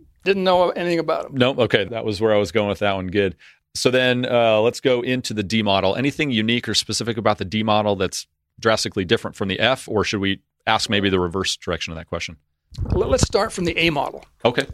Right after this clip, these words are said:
Speaker 2: Yeah.
Speaker 1: The A, A model had a smaller tail, and they began to find the flight characteristics n-, needed to be worked on, so that the changes were a, a much larger tail, about twenty-seven percent increase in the size of the tail.
Speaker 2: Oh, wow.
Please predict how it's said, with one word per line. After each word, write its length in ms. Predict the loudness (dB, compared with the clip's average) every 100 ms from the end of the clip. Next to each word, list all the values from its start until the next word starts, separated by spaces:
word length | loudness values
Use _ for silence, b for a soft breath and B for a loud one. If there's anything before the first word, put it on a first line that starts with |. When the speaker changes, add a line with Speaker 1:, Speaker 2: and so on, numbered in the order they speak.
| -2
Speaker 2:
Yeah. 100 | 0
Speaker 1:
The 80 | 2 0 -2
A, 100 | -4
A 40 |
model 420 | 0 2 4 2
had 240 | 2 2 2
a 220 | 0 -4 -8
smaller 720 | -6 -6 -4 0 2 2 0
tail, 460 | 0 0 2 -2 -6 -18 -20 B B B B -8
and 460 | -6 -4 -6 -10 -10
they 180 | -8
began 320 | -6 0 2 2
to 60 |
find 300 | 2 0 0
the 40 | 0
flight 320 | 2 2 2
characteristics 540 | 0 0 -2 -6 -6
n-, 120 | -10 -8
needed 380 | -6 -4 -4 -6
to 60 |
be 120 | -6 -2
worked 320 | 0 0 -2
on, 200 | -2 -4
so 180 | -4 -4
that 100 | -4
the 100 | -4
changes 500 | 2 4 4 0 -2
were 260 | 0 2
a, 200 | 2 -4 -10 -14
a 180 | -8
much 220 | -4 -2 2
larger 340 | 4 2 -2
tail, 200 | -2 2
about 160 | 2 0
twenty-seven 380 | -2 0 0 -2
percent 300 | -2 -2 -4
increase 320 | -4 -6 -6
in 60 | -6
the 60 |
size 320 | 0 2 2 -2
of 20 |
the 80 | -4
tail. 340 | 0 0 0
Speaker 2:
Oh, 100 | 0
wow. 200 | 0 -2